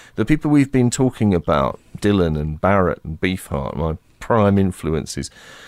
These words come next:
they were all people who, who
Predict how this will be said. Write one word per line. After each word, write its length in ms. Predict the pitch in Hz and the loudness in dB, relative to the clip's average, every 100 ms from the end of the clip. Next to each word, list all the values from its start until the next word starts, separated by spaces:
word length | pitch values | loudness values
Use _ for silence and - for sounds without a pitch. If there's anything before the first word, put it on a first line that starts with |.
| - - | -20 -4
they 120 | 120 | 2
were 220 | 131 147 156 | 4 4 6
all 380 | 180 190 170 - _ _ _ _ _ _ _ _ - | 6 4 0 -8 _ _ _ _ _ _ _ _ 0
people 380 | 135 127 117 110 | 0 0 -2 0
who, 220 | 120 113 _ _ _ _ _ _ _ _ _ _ _ _ _ _ _ _ - | 0 0 _ _ _ _ _ _ _ _ _ _ _ _ _ _ _ _ -6
who 220 | 98 120 | 0 0